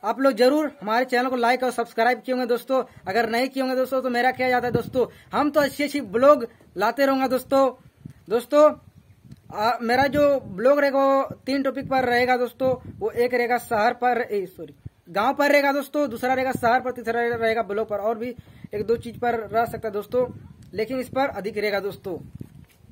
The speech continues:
दोस्तों, अभी मैं आप लोगों को एक चीज और दिखाऊंगा दोस्तों। दोस्तों, आप देख सकते हैं दोस्तों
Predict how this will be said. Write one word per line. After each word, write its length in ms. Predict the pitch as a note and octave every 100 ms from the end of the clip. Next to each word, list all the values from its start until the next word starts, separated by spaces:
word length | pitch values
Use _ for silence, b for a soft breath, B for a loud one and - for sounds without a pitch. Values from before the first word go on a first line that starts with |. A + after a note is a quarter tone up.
| - - - - -
दोस्तों, 260 | G#3+ -
अभी 180 | C#4 C#4+
मैं 360 | C#4+ C#4 C#4+ -
आप 160 | F#3 A#3+
लोगों 180 | C4 C#4
को 60 |
एक 80 | C4
चीज 180 | - A#3
और 120 | C4
दिखाऊंगा 320 | B3 A#3 C4
दोस्तों। 420 | B3 A#3 - C4+ C4 B B B B -
दोस्तों, 320 | F#3+ G#3+ C4+
आप 80 | A#3
देख 260 | A3 C4
सकते 300 | C4 G#3+ -
हैं 80 | C4
दोस्तों 420 | A#3+ A#3 C4 C4